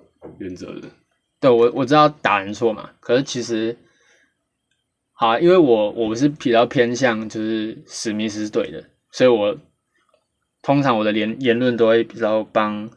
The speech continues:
Speaker 2: 史密斯站台。就是在我眼里看来，赏这个巴掌，那个主持人也不会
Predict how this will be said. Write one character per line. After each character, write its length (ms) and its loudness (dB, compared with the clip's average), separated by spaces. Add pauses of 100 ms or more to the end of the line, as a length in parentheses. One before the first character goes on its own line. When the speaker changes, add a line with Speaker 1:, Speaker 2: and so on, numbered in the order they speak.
(120)
Speaker 2:
史 200 -10
密 140 -4
斯 120 -8
站 220 -2
台。 160 -20 (500)
就 140 -2
是 260 -2 (400)
在 160 4
我 220 2 (440)
眼 200 0
里 100 2
看 200 0
来， 200 -6 (140)
赏 320 -4
这 80 0
个 100 6
巴 220 2
掌， 220 -6
那 80 0
个 60 2
主 140 -6
持 160 -8
人 200 -4
也 100 -6
不 200 -8
会 300 0